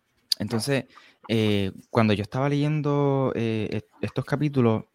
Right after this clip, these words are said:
al final de la sección, eh, hay una, hay una parte en donde el autor, este, ¿verdad? Da, da su aplicación pastoral. Y él decía, "Mira, cómo noso-, nosotros como iglesia, cómo,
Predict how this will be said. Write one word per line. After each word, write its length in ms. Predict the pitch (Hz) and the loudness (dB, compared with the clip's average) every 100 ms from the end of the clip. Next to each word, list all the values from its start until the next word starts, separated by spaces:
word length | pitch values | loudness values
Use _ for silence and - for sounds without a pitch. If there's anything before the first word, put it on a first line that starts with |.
| _ | _
al 160 | 101 | -6
final 800 | 98 104 98 95 120 131 113 95 | -2 2 2 4 4 4 4 2
de 120 | 101 107 | 0 0
la 80 | |
sección, 560 | 107 104 - 131 135 117 - | 0 -4 -2 0 0 -4 -4
eh, 380 | 98 92 90 - | -2 -2 -4 -6
hay 160 | 92 101 | -2 0
una, 240 | 113 113 | 0 0
hay 160 | 104 104 | -2 0
una 140 | 113 | 0
parte 280 | 113 110 113 | 0 -2 0
en 60 | 104 | 0
donde 380 | 101 98 90 - - - - _ - | 0 0 -2 -4 -8 -12 -20 _ 0
el 100 | 98 | 2
autor, 380 | 95 - 98 | 2 0 2
este, 640 | 104 113 - 110 101 95 92 | 2 0 0 0 0 0 -2
¿verdad? 260 | 95 110 | 0 0
Da, 160 | 104 101 | 2 0
da 720 | 71 92 95 104 104 101 95 | 0 0 2 2 2 0 -4
su 260 | - 113 107 | -6 -2 0
aplicación 500 | 104 107 98 113 104 | 0 0 0 0 0
pastoral. 440 | - - 117 123 - - - - - - _ _ | 0 0 0 -2 -10 -20 -20 -20 -20 -20 _ _
Y 160 | 117 113 | 6 8
él 100 | 120 | 6
decía, 320 | 135 156 120 | 4 4 4
"Mira, 240 | 127 139 - | 4 0 0
cómo 280 | 120 139 | 2 2
noso-, 380 | 156 143 - 135 117 | 2 -2 -2 -2 0
nosotros 440 | 113 123 117 147 | 0 0 -4 -6
como 160 | - 143 | -4 -4
iglesia, 500 | 135 143 - 110 101 | -2 0 0 -2 -4
cómo, 460 | 107 110 135 139 | -2 0 2 0